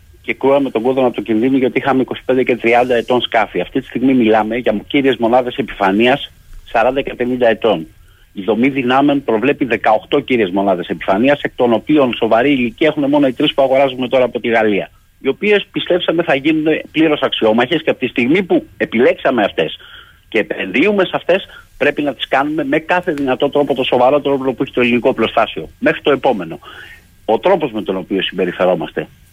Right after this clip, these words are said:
και άγνοια κινδύνου που δείχνει η χώρα, ότι σε λίγα χρόνια από τώρα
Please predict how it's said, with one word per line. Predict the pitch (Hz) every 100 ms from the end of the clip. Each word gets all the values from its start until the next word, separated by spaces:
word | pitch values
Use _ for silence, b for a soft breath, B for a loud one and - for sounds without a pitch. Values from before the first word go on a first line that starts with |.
| -
και | 123
άγνοια | 175 190 170
κινδύνου | 139 143 120 139 117 92
που | 101
δείχνει | 110 104 104
η |
χώρα, | - 113 87 - B B _
ότι | 107 -
σε | - 110
λίγα | 156 165
χρόνια | 143 156 139
από | 120 113
τώρα | 107 127 98 80